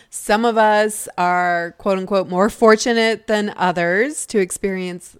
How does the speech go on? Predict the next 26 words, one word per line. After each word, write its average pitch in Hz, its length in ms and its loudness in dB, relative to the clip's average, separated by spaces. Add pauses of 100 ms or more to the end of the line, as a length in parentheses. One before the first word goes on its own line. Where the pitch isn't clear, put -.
less 185 680 -4 (120)
physical 165 480 -8
pain. 160 560 -12 (560)
But 190 160 -2
there's 202 280 -2
physical 285 680 -2
pain, 190 640 -4
and 185 220 -6
then 262 380 -2
there's 196 380 -2
the 175 300 -4
mental 208 680 -4
and 175 160 -6
emotional 175 680 -6
pain 214 520 -6 (220)
that - 120 -10
we 170 80 -6
compound 165 800 -6 (140)
on 156 160 -10
top 143 240 -6
of 139 100 -12
it. - 220 -10 (420)
This 214 240 0
is 240 260 -2
episode 190 600 -4 (100)
thirteen, 208 840 -2